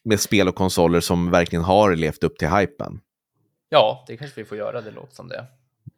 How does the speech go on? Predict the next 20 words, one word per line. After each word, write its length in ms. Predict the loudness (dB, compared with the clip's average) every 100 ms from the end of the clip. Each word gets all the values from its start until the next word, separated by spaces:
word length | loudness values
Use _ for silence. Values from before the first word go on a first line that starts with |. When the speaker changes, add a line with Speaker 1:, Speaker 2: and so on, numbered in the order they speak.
| 0
Speaker 1:
Men 240 | 4 4 2
jag 120 | 2
ska 120 | 2
dra 200 | 4 6
också 240 | 4 -2
kort 340 | 0 0 -2 -8 _ -10
Super 280 | -6 -4 0
Mario 180 | 0 2
Odyssey, 420 | 0 0 -4 -6
för 120 | 0
det 80 | 4
här 120 | 4
var 100 | 4 2
också 220 | 2 -2
ett 60 | 0
spel 220 | 2 2
som 140 | 2
kom 160 | -2 -4
till 100 | -4
Switch. 560 | 4 4 4 -4 -6